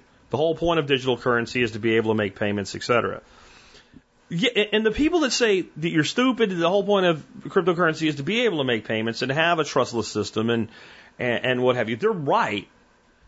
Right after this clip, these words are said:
But if enough people treat something like digital gold, then it will become by de facto bis-, gi-, digital gold. I'm back to,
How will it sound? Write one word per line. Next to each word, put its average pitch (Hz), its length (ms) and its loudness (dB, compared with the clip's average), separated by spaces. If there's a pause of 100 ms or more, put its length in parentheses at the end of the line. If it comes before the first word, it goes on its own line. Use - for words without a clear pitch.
(340)
But 135 440 4 (1300)
if 143 560 -2 (1200)
enough 143 300 0
people 175 280 -2
treat 160 360 -2
something 143 340 0
like 113 200 2
digital 104 360 -2
gold, 101 500 0
then 117 160 0
it 120 160 0
will 131 140 2
become 123 360 -2
by 117 120 2
de 104 100 -4
facto 139 340 0
bis-, 104 340 0
gi-, 107 180 -2
digital 95 380 -4
gold. 123 360 -2 (420)
I'm 190 220 2
back 170 300 0
to, 120 500 0